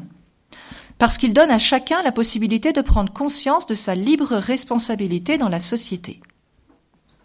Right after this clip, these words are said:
C'est vrai, c'est une valeur de la démocratie,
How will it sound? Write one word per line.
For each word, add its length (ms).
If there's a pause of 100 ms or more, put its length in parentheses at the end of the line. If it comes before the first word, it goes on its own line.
(720)
C'est 120
vrai, 320
c'est 180
une 140
valeur 340
de 80
la 100
démocratie, 840